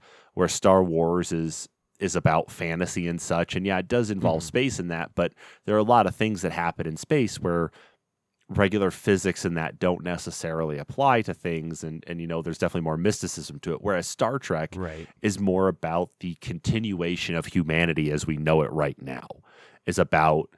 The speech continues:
Speaker 1: you know, things that have happened in human history or will happen in human history, potentially happen in human history, and how they shape leading up to that point where we now have Starfleet and this exploring of the galaxy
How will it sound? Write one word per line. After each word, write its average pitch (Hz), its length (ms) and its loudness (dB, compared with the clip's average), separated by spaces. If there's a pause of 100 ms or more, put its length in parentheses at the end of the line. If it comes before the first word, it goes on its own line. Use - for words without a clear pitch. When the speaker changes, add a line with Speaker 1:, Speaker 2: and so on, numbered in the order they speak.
(300)
Speaker 1:
you 90 100 -2
know, 80 200 2
things 110 340 0
that 92 100 4
have 85 120 0
happened 87 360 0
in 82 120 0
human 82 280 -2
history 80 400 -4
or 76 140 -4
will 95 300 2
happen 82 320 0
in 80 100 -2
human 76 300 0
history, 73 420 -4
potentially 101 560 2
happen 73 300 -2
in 73 100 -2
human 73 240 -2
history, 73 420 -2 (280)
and 92 160 0
how 104 160 8
they 87 160 2
shape 90 400 4
leading 80 280 -2
up 80 180 -2
to 80 100 -6
that 71 240 -6
point 120 280 0
where 90 140 2
we 82 140 0
now 78 240 -2
have 80 320 -2
Starfleet 78 680 -2
and 80 180 -4
this 73 180 -6
exploring 82 640 -2
of 73 80 -8
the 80 80 -8
galaxy 82 640 -2